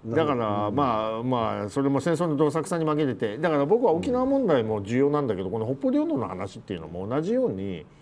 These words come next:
Speaker 2: やっぱりきちんと議論しなきゃいけないところで、で、こう、今回、この、今まではですね、ロシアとの関係がめちゃくちゃになったら、やっぱりまずいっていうことで、北方領土の問題も棚上げされてきてるんだけど、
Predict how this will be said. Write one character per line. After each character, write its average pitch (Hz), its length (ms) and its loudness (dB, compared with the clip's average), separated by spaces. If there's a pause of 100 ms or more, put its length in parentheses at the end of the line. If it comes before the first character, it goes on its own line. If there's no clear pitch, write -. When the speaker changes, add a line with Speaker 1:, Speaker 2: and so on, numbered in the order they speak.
(220)
Speaker 2:
や 131 80 0
っ 131 40 -2
ぱ 139 100 0
り 107 80 -2
き - 100 -16
ち 147 100 0
ん 123 60 0
と 101 100 -4
議 117 140 -2
論 107 160 -2
し - 80 -18
な 85 100 -12
き 80 60 -10
ゃ - 20 -10
い 78 60 -10
け 90 100 -12
な 85 160 -10
い 87 100 -8 (260)
と 90 100 -8
こ 101 100 -6
ろ 92 140 -6
で、 73 340 -10 (480)
で、 139 120 2
こ 202 320 2
う、 - 160 -16
今 277 240 0
回、 120 340 2
こ 139 160 -2
の、 123 320 0
今 185 240 2
ま 370 100 2
で 311 100 4
は 107 120 0
で 98 100 -4
す - 100 -10
ね、 95 120 -6
ロ 196 160 4
シ 381 160 2
ア 262 80 0
と 131 140 0
の 104 100 -4
関 117 300 -4
係 123 180 0
が 113 140 0
め 113 120 -2
ち 160 60 -4
ゃ 175 60 -4
く - 60 -12
ち 339 60 -4
ゃ 285 40 0
に 240 80 0
な 254 80 0
っ - 20 -4
た - 140 -6
ら、 87 100 -8
や 90 120 -4
っ - 40 -10
ぱ - 80 -2
り 120 140 2
ま 101 240 -4
ず 208 160 2
い - 20 2
っ - 40 2
て 226 180 -4
い 175 80 2
う 151 60 2
こ 165 120 0
と 202 100 2
で、 170 80 2
北 120 100 0
方 139 160 0
領 139 120 4
土 123 80 0
の 104 80 -2
問 95 140 -4
題 92 100 -4
も 90 80 -8
棚 101 240 -6
上 110 60 -4
げ 110 80 0
さ 110 100 -6
れ 104 80 -4
て 104 80 -8
き - 80 -12
て 101 100 -10
る 76 80 -12
ん 73 60 -18
だ 76 80 -16
け 73 80 -16
ど、 82 300 -10